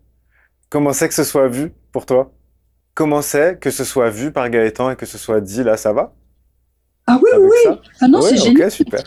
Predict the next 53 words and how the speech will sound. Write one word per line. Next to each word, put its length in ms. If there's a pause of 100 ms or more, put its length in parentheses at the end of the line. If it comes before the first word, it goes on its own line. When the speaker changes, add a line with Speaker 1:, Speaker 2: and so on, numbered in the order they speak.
(260)
Speaker 2:
Au 80
contraire, 420
c'est, 360
c'est, 640
c'est, 280
c'est 220
ce 100
que 120
je 160
dis, 360
euh, 140 (420)
je, 180
je 360
suis 260
pas 200
sûre 220
de 40
l'avoir 260
écrit 260
dans 160
le 60
livre, 280
mais 100
c'est 160
ce 140
que 120
j'ai 220
dit 240
à 60
mon 180
attaché 400
de 60
presse. 380
J'ai 120
dit, 180
oui, 220
oui, 60
surtout 360
insister 500
sur 200
le 120
fait 260 (100)
que, 100
euh, 340 (500)
c'est 180
le, 180
mon 200
projet, 440
c'est 140
de 60
sauver 320
les 100
sauveurs. 500